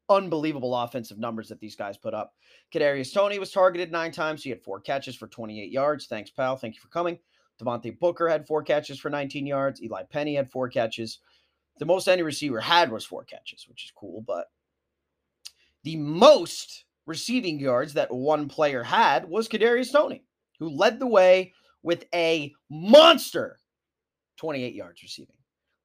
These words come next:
And Saquon, with his monster thirty-two yards rushing, led the way for our team in rushing yards.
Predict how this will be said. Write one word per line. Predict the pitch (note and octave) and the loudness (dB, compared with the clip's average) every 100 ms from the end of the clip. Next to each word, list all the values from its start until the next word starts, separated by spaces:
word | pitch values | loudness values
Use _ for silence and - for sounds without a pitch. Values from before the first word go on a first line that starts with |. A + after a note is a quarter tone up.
| _ _ | _ _
And | B2 A#2 | -10 -10
Saquon, | A2+ F3+ F3+ D3 B2 | -4 -2 0 -2 -2
with | B2 | -6
his | C3 A2 | -8 -8
monster | A2+ D#3 F3 F3+ - E3 C#3 | -8 -4 -4 -4 -6 -6 -4
thirty-two | D3+ C#3 B2+ C#3+ | -4 -6 -6 -8
yards | C#3 A#2 A2+ | -6 -6 -2
rushing, | C#3 C#3 C#3+ | -4 -2 -4
led | A#2+ A#2 | -4 -4
the | A#2+ | -2
way | A#2+ | -4
for | A#2 A#2 F3 | -4 -4 2
our | G3 D3+ | 2 0
team | C3+ C3 B2+ B2+ _ _ - | -6 -6 -6 -8 _ _ -12
in | A#2+ | -8
rushing | A#2 F2+ - E2 | -8 -8 -12 -14
yards. | C#2+ - - | -20 -20 -20